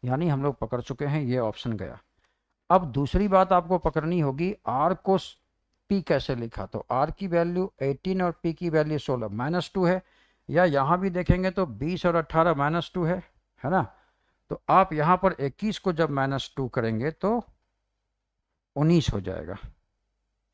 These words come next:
नहीं, समझिए इस बात को, हम लोगों को दिया था ज्यूरिख। ये इतना लिखिएगा नहीं, आपको समझाने के क्रम में हम ऐसा कह रहे हैं। हम लोगों ने देखा कि भाई दो को लिखा है चार diagonally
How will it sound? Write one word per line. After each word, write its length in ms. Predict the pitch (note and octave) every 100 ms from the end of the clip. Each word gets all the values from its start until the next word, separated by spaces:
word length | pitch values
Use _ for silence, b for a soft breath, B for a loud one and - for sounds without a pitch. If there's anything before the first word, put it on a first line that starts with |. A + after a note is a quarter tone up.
| _ _ _ -
नहीं, 280 | B2+ E3 A2 - _ _ _ _ _ _ _ _ _ -
समझिए 400 | B2 B2+ A2+ C3+
इस 120 | A2+
बात 220 | A2+ A2+ -
को, 140 | D3+
हम 240 | A#2 B2+
लोगों 220 | A#2 A#2+ A#2+
को 140 | C3
दिया 160 | A#2 A2+
था 120 | A#2+
ज्यूरिख। 320 | A2 B2 A#2+
ये 180 | C3 F#3 G3+
इतना 260 | D#3+ F3+ G3
लिखिएगा 600 | E3 E3+ - G3 G3 F#3+
नहीं, 260 | F#3 C3
आपको 260 | B2 C3+ C#3
समझाने 500 | C#3 C3+ C3+ D#3 F#3+
के 140 | G3
क्रम 220 | F3+ F3
में 140 | E3+ D3
हम 180 | C#3 C3+
ऐसा 260 | A#2+ B2
कह 180 | A#2 G#2
रहे 120 | F#2+
हैं। 60 | G2 b b b b
हम 220 | - C3 F#3
लोगों 340 | F#3+ E3+ F#3
ने 160 | F#3+ F#3
देखा 360 | D#3+ D#3+ E3+ F3+
कि 160 | F3+
भाई 400 | E3+ D3 F3+ F3+ - _ _ _ _ _ -
दो 300 | A#2 D3+ D#3
को 200 | - F#3
लिखा 380 | F3+ F3 - E3+
है 160 | D#3+ F3
चार 420 | - C#3+ D3 D3+
diagonally 640 | A2 D3 D3 E3 D#3 A2